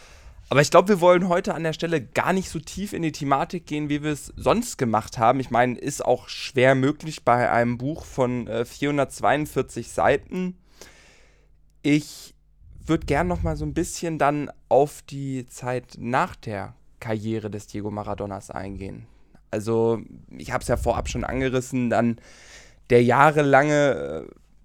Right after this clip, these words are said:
Konsum von Kokain und Alkohol, wirft das so ein bisschen ein falsches Licht oder ein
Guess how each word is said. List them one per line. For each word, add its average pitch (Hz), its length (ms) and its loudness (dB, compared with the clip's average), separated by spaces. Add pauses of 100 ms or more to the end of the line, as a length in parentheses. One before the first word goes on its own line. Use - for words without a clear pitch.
(460)
Konsum 151 680 4
von 139 380 0
Kokain 143 520 0
und 135 120 2
Alkohol, 151 920 2 (880)
wirft 139 240 4
das 165 140 2
so 147 80 0
ein 143 120 0
bisschen 170 720 -6
ein 123 680 -4 (220)
falsches 135 560 -2
Licht 156 340 -6
oder 113 320 -2
ein 120 220 -2